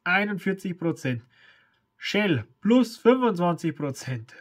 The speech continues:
Procter und Gamble, plus sechzehn Prozent. Se-, äh, Johnson und Johnson, plus sechs Prozent. Tesla, plus einhundertneunzehn Prozent.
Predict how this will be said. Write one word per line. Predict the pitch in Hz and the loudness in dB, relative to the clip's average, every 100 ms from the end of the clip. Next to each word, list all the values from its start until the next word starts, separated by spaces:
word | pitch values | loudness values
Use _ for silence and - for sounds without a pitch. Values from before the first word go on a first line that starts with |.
| _ - | _ 0
Procter | 175 226 - 208 | 2 2 -2 -4
und | 196 | -2
Gamble, | 202 190 175 | -4 -2 -2
plus | 208 202 | -4 -4
sechzehn | 208 185 - 170 | -4 -4 -6 -6
Prozent. | 156 151 139 131 | -4 -4 -6 -8
Se-, | - 190 - | -8 -10 -6
äh, | 156 | -4
Johnson | 151 - 214 208 | -4 -2 -4 -4
und | 202 | -8
Johnson, | 180 196 170 | -6 -4 -4
plus | 170 202 202 | -4 -4 -2
sechs | 208 202 | -4 -4
Prozent. | - 156 - 135 - | -6 -6 -4 -8 -10
Tesla, | - 233 240 - 175 147 | -2 0 0 2 2 0
plus | - 247 285 - - | 2 4 4 2 -6
einhundertneunzehn | 196 226 269 165 220 277 285 269 180 190 254 294 285 - 240 269 247 | 0 0 0 0 2 2 4 2 2 0 2 2 0 -2 0 0 2
Prozent. | 247 269 262 - 269 247 - | 4 4 2 0 0 0 -6